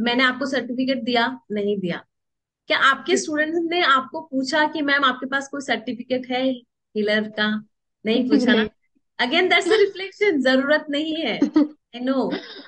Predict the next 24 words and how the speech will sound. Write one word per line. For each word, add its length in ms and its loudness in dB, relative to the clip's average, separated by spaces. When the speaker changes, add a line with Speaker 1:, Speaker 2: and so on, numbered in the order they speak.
Speaker 1:
मैंने 380 2
भी 100 0
जब 140 0
शुरू 240 -8
किया 240 -2
तब 80 -2
मेरे 160 2
पास 160 0
भी 80 -4
सर्टिफिकेट 460 -4
नहीं 220 0
था। 140 -4
मतलब 120 0
ये 160 4
मैंने 160 2
इसलिए 260 -2
बोला 180 4
कि 100 -2
काफी 300 0
लोग 220 2
को 420 -6
डाउट 400 2
है 100 2
कि 260 -6